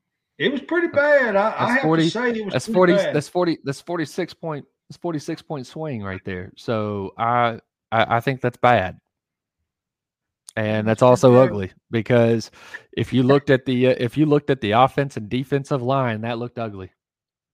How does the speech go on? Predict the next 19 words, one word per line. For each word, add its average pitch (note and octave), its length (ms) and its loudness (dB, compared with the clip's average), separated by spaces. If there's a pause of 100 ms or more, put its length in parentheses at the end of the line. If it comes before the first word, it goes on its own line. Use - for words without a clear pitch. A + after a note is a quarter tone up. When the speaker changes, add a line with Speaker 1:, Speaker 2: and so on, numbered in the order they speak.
(400)
Speaker 2:
They A#2+ 140 -4
got A#2+ 280 0 (420)
dominated. A2+ 600 -6
Speaker 1:
They C#4 40 -4
were, B3 160 -4 (300)
that's B3 180 2
Speaker 2:
They C4+ 80 2
Speaker 1:
what C#4 80 2
Speaker 2:
were A3+ 80 -2
Speaker 1:
was G3 140 -2
so G#3+ 140 -2
bad F#3+ 320 0
about C#3 320 0
the B2+ 80 -2
game - 0 -
Speaker 2:
dominated. - 220 0
Speaker 1:
was C3+ 160 -4
they D#3+ 140 -2
were D#3+ 160 -6